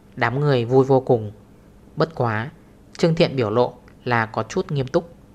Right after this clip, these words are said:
chỉ là nhíu mày nhìn hắn một cái, rồi ánh mắt rời lên phía lôi đài. Lúc này,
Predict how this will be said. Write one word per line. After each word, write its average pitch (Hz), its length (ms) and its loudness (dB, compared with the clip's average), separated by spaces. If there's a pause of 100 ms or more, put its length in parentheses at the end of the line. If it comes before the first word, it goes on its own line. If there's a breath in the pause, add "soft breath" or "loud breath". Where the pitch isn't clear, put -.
(460)
chỉ 131 160 0
là 117 240 -2
nhíu 117 200 -2
mày 131 260 -2
nhìn 113 180 -4
hắn 107 200 -8
một 135 220 -6
cái, 107 320 -4 (500)
rồi 113 460 2
ánh 117 180 -4
mắt 185 120 -4 (200)
rời 123 280 2
lên 127 260 0
phía 117 280 -4
lôi 135 160 2
đài. 113 280 -2 (1120)
Lúc 160 200 2
này, 120 320 0